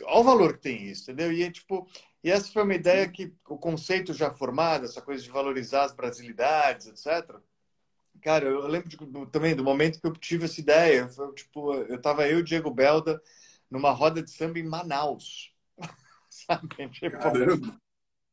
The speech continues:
Speaker 1: e, e daí parou um ambulante fazendo churrasco do nosso lado. Tipo, eu falei, cara, a gente precisa fazer churrasco,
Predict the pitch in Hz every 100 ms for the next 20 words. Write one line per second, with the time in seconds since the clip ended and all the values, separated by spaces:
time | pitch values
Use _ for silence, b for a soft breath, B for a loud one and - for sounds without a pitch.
0 | _ 117 127 131 127 127 127 131 147 143
1 | 156 160 196 180 196 175 151 156 160 147
2 | 156 175 - - 135 147 151 170 147 156
3 | 156 139 131 135 139 165 135 170 156 113
4 | 104 _ 160 160 170 175 - 247 202 196
5 | 202 220 220 233 220 208 - -